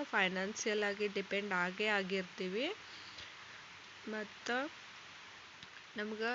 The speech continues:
ನಾವು ಪ್ರತಿಯೊಂದಕ್ಕೂ ಎಲ್ಲದಕ್ಕೂ ಅದಕ್ಕೆ ರೊಕ್ಕ ಕೊಡು, ಇದಕ್ಕೆ ರೊಕ್ಕ ಕೊಡು ಅಂದ್ರೆ ಪ್ರತಿಯೊಂದಕ್ಕೂ ನಾವು ಕೈ ಮಾಡಿ ರೊಕ್ಕ ಇಸ್ಕೊಳಕ ಬೇಕಾಗ್ತೈತಿ.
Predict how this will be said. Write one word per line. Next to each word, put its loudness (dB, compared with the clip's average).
ನಾವು 2
ಪ್ರತಿಯೊಂದಕ್ಕೂ 2
ಎಲ್ಲದಕ್ಕೂ 2
ಅದಕ್ಕೆ 0
ರೊಕ್ಕ -4
ಕೊಡು, 0
ಇದಕ್ಕೆ 0
ರೊಕ್ಕ -2
ಕೊಡು -2
ಅಂದ್ರೆ -2
ಪ್ರತಿಯೊಂದಕ್ಕೂ -2
ನಾವು -2
ಕೈ 2
ಮಾಡಿ 0
ರೊಕ್ಕ -2
ಇಸ್ಕೊಳಕ 0
ಬೇಕಾಗ್ತೈತಿ. -4